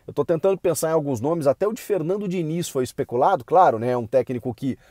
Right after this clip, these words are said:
ultimamente treinou grandes clubes, como Santos e São Paulo, mas tá no mercado, tá no mercado e só que tem um jeito de trabalhar que talvez não recomende nesse momento pro contexto do Inter. O Inter precisa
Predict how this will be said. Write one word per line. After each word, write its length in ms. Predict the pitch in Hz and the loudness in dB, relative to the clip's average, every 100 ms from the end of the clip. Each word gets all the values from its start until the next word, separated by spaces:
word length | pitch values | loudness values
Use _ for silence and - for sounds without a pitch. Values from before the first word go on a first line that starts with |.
| - | -12
ultimamente 520 | 127 131 135 131 120 | -8 -4 -2 -2 -6
treinou 320 | - 131 127 | -8 -6 -4
grandes 300 | 120 123 123 | 0 -2 -2
clubes, 400 | - 160 220 156 | -6 -4 -2 -4
como 220 | - 120 117 | -6 -6 -4
Santos 420 | - 139 131 117 | 0 2 2 -4
e 80 | 120 | -6
São 220 | 160 147 | -6 0
Paulo, 400 | - 151 185 208 _ _ _ | 6 8 6 4 _ _ _
mas 320 | 202 202 202 | -10 0 0
tá 140 | - 156 | 2 0
no 40 | |
mercado, 480 | 180 214 190 156 101 - | 0 0 4 4 2 -4
tá 100 | 107 | -4
no 80 | |
mercado 540 | 120 131 - 123 143 160 | -4 -4 2 4 4 2
e 380 | 170 160 117 98 _ _ _ _ | -4 -4 -6 -8 _ _ _ _
só 140 | - 123 | -4 -4
que 80 | - | -2
tem 80 | 160 | -4
um 60 | |
jeito 340 | 123 135 165 151 | 0 0 0 -4
de 100 | 139 | 0
trabalhar 500 | 131 127 117 117 139 | 4 4 4 2 0
que 160 | - | -4
talvez 440 | 147 160 139 139 143 | 2 4 4 2 -2
não 120 | 156 | -2
recomende 640 | 156 - 165 151 170 165 | -2 -2 -2 -2 -2 -2
nesse 320 | 160 165 170 | -2 -2 -2
momento 420 | 175 151 127 170 - | -2 -2 0 -2 -2
pro 140 | 190 | -4
contexto 500 | 190 175 202 220 - | -2 0 2 2 0
do 140 | 220 | -2
Inter. 300 | 190 139 107 | -2 -2 -4
O 40 | 117 | -6
Inter 160 | 135 | -6
precisa 220 | 135 - | -8 -4